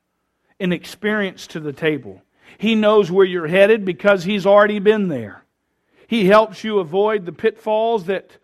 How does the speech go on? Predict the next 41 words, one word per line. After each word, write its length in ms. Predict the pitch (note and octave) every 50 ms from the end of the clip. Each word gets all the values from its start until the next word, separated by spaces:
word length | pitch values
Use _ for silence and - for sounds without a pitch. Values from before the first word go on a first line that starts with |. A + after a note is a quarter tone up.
| _ _ _ _ -
life 360 | E3+ F#3 G3 G#3+ A3 G3+ -
so 200 | - - A3+ A3
many 220 | A3 A3+ A#3 A#3
times 500 | G3 - G#3+ G#3+ G#3+ A3 A3 A3 G3 E3+
brings. 640 | E3+ E3 G3 G3 F#3 E3 C3 B2 A#2+ A2 G2+ F2 _ _ _ _ _ _ _ _ _ _ _ _ _ _ _ _ _ _
He 160 | - A3 G#3+ -
shares 440 | - - A#3 A3+ A3+ A3 G3+ G#3
his 140 | - G3 D3
stories 540 | - - - G#3 G3+ G#3 G#3 G#3 G#3 F3+ E3+
of 120 | F3+ D3
success, 600 | - F#3+ D#3+ C#3 - - G3+ G#3+ A#3+ B3+ G#3+ -
his 160 | G3+ F#3 D3 -
stories 480 | - - G#3+ G#3 G#3 G#3 G3 E3+ D#3+
of 120 | F3+ D3 -
failures. 600 | - G#3+ G#3+ A3 A3+ A3+ A#3 A#3+ B3+ A#3+ - _ _ _ _ _
He 160 | - G#3+ G3 -
sees 480 | - - - A#3 A#3+ B3 A#3+ A#3 G3
the 140 | F3 F#3+ G3+
potential 680 | - F#3+ F3 - - A3+ A#3+ A#3+ - - A#3+ A#3 A3+
that 200 | G3 F#3 E3 D#3+
God 300 | F3+ G3 A3 A3+ A#3+ A3
has 220 | G3+ G3+ E3+ C3+ C#3
gifted 440 | C#3+ F#3+ A3+ A3 - B3 A3+ F#3+
you 120 | G#3 A#3 A3+
with. 260 | A#3 A#3+ B3+ A#3+ B3 _ - - -
He 140 | - A3 G#3
challenges 720 | - - - A3+ A#3+ B3+ B3+ B3 A#3 F#3+ G#3+ A#3 G#3 E3+
you. 240 | G#3 B3 B3+ C4 B3 _ _ _
He 140 | - G#3 F#3
stretches 580 | - - _ - A#3+ A#3+ A#3 - A#3+ G#3+ F3
you 220 | G#3 A#3 A#3 A#3+ A3+
beyond 500 | G#3+ G#3 G#3 G#3+ A3+ A#3+ A#3+ A#3+ A3+ G#3+
where 160 | A3+ A3+ A#3
you 300 | A3+ A3 G#3 G#3 G#3 G#3
are, 380 | A3 A#3 B3+ C4+ C#4 C4+ B3 - - - -
where 140 | G3 A3
you 200 | A3 G3+ G3+ G#3
think 300 | - - B3 C4 C4+ F#3+
you 120 | G#3 B3+ A#3+
can 180 | A#3+ B3 A3+
be, 260 | G3+ B3 C4 B3+ A#3+